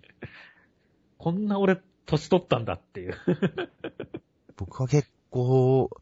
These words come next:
Speaker 2: 映画にもなった紅桜編はかなり初期の長編でした。二年目っていうのに、ちょっと印象とのギャップを感じてびっくりしましたね。なんか中期のエピソードな気がしたら二年目だったんですね、あれ。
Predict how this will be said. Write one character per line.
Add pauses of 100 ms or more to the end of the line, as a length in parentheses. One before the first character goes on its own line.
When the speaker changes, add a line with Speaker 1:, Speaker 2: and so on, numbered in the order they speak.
Speaker 2:
映
画
に
も
な
っ
た
紅
桜
編
は
か
な
り
初
期
の
長
編
で
し
た。
二
年
目
っ
て
い
う
の
に、 (460)
ち
ょ
っ (120)
と
印
象
と
の (420)
ギ
ャ
ッ
プ
を
感
じ
て
び
っ
く
り
し
ま
し
た
ね。 (540)
な
ん
か
中
期
の (100)
エ
ピ
ソ
ー
ド
な
気
が
し
た
ら
二
年
目
だ
っ
た
ん
で
す
ね、
あ
れ。